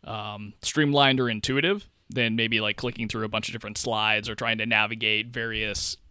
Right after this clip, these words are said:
diagrams and things like that. Also, I think another thing that might make it easier to use is the fact that it's, it, 'cause these were basically, like, narrated, um, s-, you know, class, classroom curriculum stories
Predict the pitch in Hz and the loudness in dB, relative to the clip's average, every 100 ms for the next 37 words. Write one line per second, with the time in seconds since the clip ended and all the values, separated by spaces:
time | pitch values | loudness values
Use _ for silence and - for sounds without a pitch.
0 | - 131 110 107 110 110 107 110 117 120 | -2 2 6 4 2 0 2 0 -2 -2
1 | 110 113 107 117 110 113 110 113 - - | -4 -6 -6 -8 -6 -6 -4 -6 -8 -20
2 | - - - - - 175 262 220 240 180 | -20 -20 -20 -18 6 8 10 8 6 6
3 | 180 165 160 131 117 135 113 104 113 143 | 6 6 6 6 6 6 4 4 4 8
4 | 175 170 - - _ _ _ 123 147 160 | 8 8 4 -20 _ _ _ 4 6 8
5 | 180 185 190 190 208 254 175 131 127 - | 10 10 8 4 4 4 2 2 0 -6
6 | - 131 131 - 151 190 - 143 123 113 | -2 2 2 8 10 10 8 8 8 6
7 | - - - 139 - - 139 143 175 165 | 0 -2 -2 -4 -4 4 8 8 8 8
8 | 135 139 143 123 117 117 - 127 120 117 | 10 8 8 6 6 2 0 -4 4 6
9 | 117 117 113 110 107 107 107 - - - | 6 4 4 4 4 4 0 -10 -20 -20
10 | - - 117 107 104 107 - - - 120 | -14 -4 -2 -2 -4 -6 -8 -8 -4 -2
11 | 110 104 - 135 123 - - _ - - | -2 -4 10 12 12 8 0 _ -20 6
12 | 160 143 135 127 117 113 - 127 123 - | 10 10 8 0 0 -2 -4 -2 -2 -4
13 | 117 110 - 117 107 107 107 101 | -6 -4 -4 -2 -2 -2 -4 -6